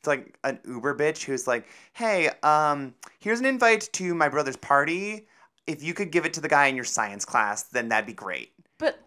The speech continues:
Speaker 2: let us also acknowledge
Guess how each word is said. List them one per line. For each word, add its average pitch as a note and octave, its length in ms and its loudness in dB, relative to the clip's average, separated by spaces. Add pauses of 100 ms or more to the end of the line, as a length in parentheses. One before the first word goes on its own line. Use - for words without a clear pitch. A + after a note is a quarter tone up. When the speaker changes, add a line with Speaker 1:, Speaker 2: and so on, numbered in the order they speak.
(260)
Speaker 2:
let F4+ 380 0
us A#4+ 200 -2
also B3+ 720 0 (120)
acknowledge F#3 800 -2